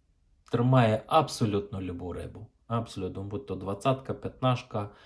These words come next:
двінашка, десятка, п'ятьорка. Ідеально. Монтажик дуже, дуже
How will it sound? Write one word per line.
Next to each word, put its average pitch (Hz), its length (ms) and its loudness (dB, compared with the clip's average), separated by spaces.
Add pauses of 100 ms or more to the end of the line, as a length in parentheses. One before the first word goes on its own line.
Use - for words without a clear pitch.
(560)
двінашка, 123 680 4
десятка, 120 960 4 (280)
п'ятьорка. 135 840 2 (640)
Ідеально. 90 640 -6 (920)
Монтажик 110 760 -2 (840)
дуже, 92 640 -8
дуже 104 380 -6